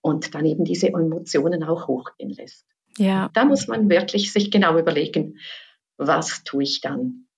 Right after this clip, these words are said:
Speaker 1: wenn's Fieber steigt.
Speaker 2: <laughs> Wenn das Fieber steigt, genau. Und hast du denn für dich, ich weiß nicht, Meditationen auch angewendet oder weitere Tools oder war für dich einfach nur,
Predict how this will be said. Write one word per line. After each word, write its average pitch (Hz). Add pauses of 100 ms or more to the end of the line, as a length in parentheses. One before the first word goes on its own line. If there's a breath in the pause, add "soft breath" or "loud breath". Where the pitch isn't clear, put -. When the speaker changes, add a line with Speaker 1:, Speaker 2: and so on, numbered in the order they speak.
(220)
Speaker 1:
wenn's -
Fieber -
steigt. - (120)
Speaker 2:
<laughs> -
Wenn 208
das 202
Fieber 190
steigt, 180
genau. 190 (460 loud breath)
Und 226 (220 loud breath)
hast -
du 233
denn 269
für 254
dich, 233
ich -
weiß 208
nicht, 180
Meditationen 226
auch 233
angewendet 202
oder 196
weitere 208
Tools 226
oder 202
war 202
für 240
dich 220
einfach 226
nur, 233